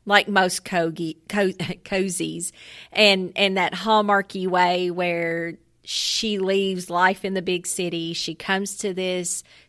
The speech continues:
town that's right off the West Coast, um, up around San Francisco and, or, yeah, I'm wanting to say San Francisco. Uh, anyhow, she just wants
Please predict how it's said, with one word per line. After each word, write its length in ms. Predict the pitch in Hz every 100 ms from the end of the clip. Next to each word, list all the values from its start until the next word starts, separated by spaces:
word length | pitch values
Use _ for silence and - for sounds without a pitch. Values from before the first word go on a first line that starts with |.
| _
town 480 | - 208 196 185 185
that's 260 | 175 - 185
right 240 | 185 185
off 380 | 185 185 - -
the 240 | 160 156
West 340 | 170 185 190 -
Coast, 640 | 180 160 160 160 - - -
um, 380 | 185 165 156 156 - _ _ _ _ _ _ _ _
up 300 | 196 208 - _ _ _
around 440 | - 190 190 185 180
San 220 | 180 175
Francisco 760 | 180 175 - 170 - 156 - - - - - - _
and, 360 | 214 196 185 -
or, 240 | 170 160 151 _ _ _ _ _ _ _
yeah, 140 | - 180
I'm 60 | 175
wanting 160 | -
to 40 | 147
say 160 | -
San 180 | - -
Francisco. 500 | - - - - - - - - - _ _
Uh, 280 | 214 180 165
anyhow, 520 | 196 190 185 170 160 -
she 880 | - - - 247 233 226 214 202 - _ _ _ _
just 360 | - 226 220 -
wants 220 | 202